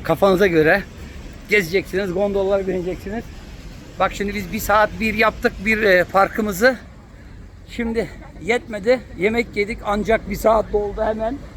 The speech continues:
Yemek yedik doldu bir saat. Sonra gittik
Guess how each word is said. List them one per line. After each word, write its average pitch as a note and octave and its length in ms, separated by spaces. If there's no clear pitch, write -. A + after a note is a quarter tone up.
Yemek B3 380
yedik A#3+ 320
doldu C4 400
bir C4 180
saat. C4 300
Sonra D4 340
gittik D4 320